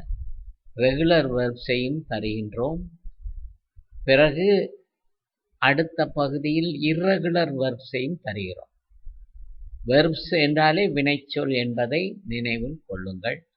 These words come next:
இங்கே ஆங்கிலத்திலே அதனுடைய அர்த்தத்தை தந்து விடுகிறோம். எச்சரிக்கை அடை, beware.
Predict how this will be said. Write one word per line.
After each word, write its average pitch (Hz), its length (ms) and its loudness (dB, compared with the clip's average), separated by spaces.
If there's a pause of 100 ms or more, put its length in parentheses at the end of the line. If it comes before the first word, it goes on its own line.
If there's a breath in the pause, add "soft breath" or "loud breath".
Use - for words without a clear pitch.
(720)
இங்கே 170 400 6
ஆங்கிலத்திலே 175 1200 2 (580)
அதனுடைய 143 960 0 (120)
அர்த்தத்தை 143 1000 -4
தந்து 120 380 -2
விடுகிறோம். 95 500 -6 (1800)
எச்சரிக்கை 165 880 -2
அடை, 113 380 -4 (420)
beware. 110 400 0